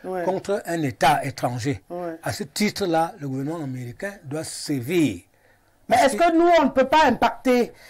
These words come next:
Speaker 1: cette punition de l'autre côté ? Euh, la gravité, euh, de l'acte quand même a été posée envers le Cameroun. Est-ce qu'il n'est pas possible dans cette, euh, collaboration ou, ou coopération entre les deux pays de permettre
Speaker 2: C'est
Speaker 1: qu'on puisse impacter, euh,
Speaker 2: c'est des
Speaker 1: leur
Speaker 2: pays de grande démocratie.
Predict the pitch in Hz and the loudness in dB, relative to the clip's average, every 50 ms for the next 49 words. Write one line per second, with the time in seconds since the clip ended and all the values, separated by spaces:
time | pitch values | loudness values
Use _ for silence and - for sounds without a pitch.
0 | - - - - 269 247 247 - 247 220 214 214 - - - 240 233 226 220 185 | -20 -12 -4 0 0 0 2 2 0 2 2 0 0 0 2 4 6 6 6 4
1 | 208 196 214 214 208 208 - - 202 190 - - - 214 208 208 196 180 175 180 | 4 4 4 4 4 2 -4 -4 -4 -4 -4 -4 -4 -4 -2 0 0 2 2 4
2 | 190 190 180 - 185 196 180 185 185 - - 226 220 220 202 208 - - - - | 2 2 0 2 0 -2 0 -2 -6 -2 0 2 2 2 0 -2 -8 -20 -20 -20
3 | - - - - 185 190 190 190 185 185 170 160 196 190 220 220 214 - - 214 | -20 -8 0 4 6 6 6 6 4 2 2 2 2 2 2 2 2 0 -6 -4
4 | - - 202 196 208 220 214 208 190 180 - 208 196 - 185 185 185 185 208 196 | 0 2 2 2 2 2 0 0 0 -2 -4 -6 -6 -4 -4 -4 -2 -2 -2 -2
5 | 196 147 196 190 190 175 175 - 185 175 175 175 190 220 262 302 302 - - - | -2 -2 -4 -4 -4 -4 -2 0 2 2 2 0 -2 -2 -2 -2 -4 -6 -16 -18
6 | - - - - 202 - - 302 277 269 277 254 233 240 - 240 233 - 320 302 | -14 -6 -4 -2 -2 0 0 2 2 2 4 2 0 2 0 -4 -2 0 -2 -2
7 | 220 - - 214 - 247 226 240 - 220 202 190 - - - - 233 214 208 214 | 0 0 0 0 0 -2 -2 0 0 0 0 0 0 -4 -6 0 0 2 4 4
8 | 208 196 170 202 185 190 202 202 - - 269 269 262 233 226 226 214 - - - | 4 2 2 2 2 2 2 2 0 -4 0 2 2 2 2 0 -2 -6 -10 -18
9 | - - - - 196 - - 220 214 - 220 196 208 277 - - - 240 254 247 | -20 -16 -10 -10 -8 -4 -2 -2 0 2 2 2 2 0 -2 -4 -2 2 4 4
10 | 233 214 208 214 - - 196 190 185 185 143 208 214 214 - 202 190 190 214 247 | 4 4 4 2 0 -4 -6 -4 -4 -4 -2 -2 -2 -2 -2 -4 -4 0 2 2
11 | 269 269 269 - - - - - - 202 196 - 233 208 214 220 240 262 254 214 | 2 2 0 -8 -20 -20 -14 -8 -6 -4 0 2 2 2 4 4 2 2 2 0
12 | 226 240 247 254 233 - 240 233 - - - 208 196 - - 208 - - - - | -2 0 2 0 0 0 -4 -4 -4 -4 -6 -6 -4 -2 -2 -4 -4 -4 -6 -2
13 | 247 240 240 233 202 190 185 180 185 185 175 160 165 160 202 202 202 165 165 180 | 0 2 2 2 2 0 0 0 2 2 2 4 4 6 6 6 6 6 6 6
14 | 196 208 196 151 147 139 123 143 151 160 165 170 156 135 131 123 120 113 - - | 6 6 4 4 2 2 4 4 4 4 4 2 0 0 -2 -2 -4 -8 -8 -6
15 | 135 120 - - - 156 135 101 | -6 -6 -6 -6 -6 -6 -6 -6